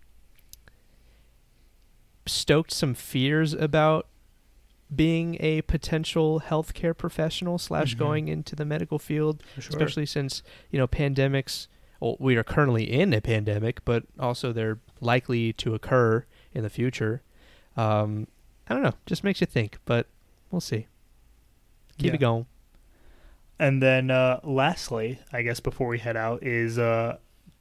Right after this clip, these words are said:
Speaker 2: checking in on how, how those habits we talked about are going. Any, any more D and D or chess recently?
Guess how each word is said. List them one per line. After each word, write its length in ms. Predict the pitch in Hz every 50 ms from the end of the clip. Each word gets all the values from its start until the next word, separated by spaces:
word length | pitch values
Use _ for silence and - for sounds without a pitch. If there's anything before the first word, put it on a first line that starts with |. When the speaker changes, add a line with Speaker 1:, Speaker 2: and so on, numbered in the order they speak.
| _ _ -
Speaker 2:
checking 300 | - - 165 165 - 180
in 120 | 175 175 175
on 280 | 170 160 156 156 156
how, 220 | 135 139 156 156 156
how 340 | 139 143 147 151 151 - 160
those 300 | 147 143 156 151 147 -
habits 380 | - - 151 151 151 143 -
we 60 | 156 139
talked 300 | - 151 147 143 139 -
about 160 | - 127 120
are 80 | 117 113
going. 240 | 117 110 110 110 123
Any, 200 | 123 131 135 135
any 160 | 131 139 143
more 220 | 147 147 143 139
D 240 | 131 127 139 139 143
and 120 | 139 135 131
D 340 | 139 135 139 139 139 143 147
or 200 | 165 151 123 113
chess 380 | 113 - - 147 147 143 - -
recently? 580 | 151 143 139 - 151 147 147 147 147 151 143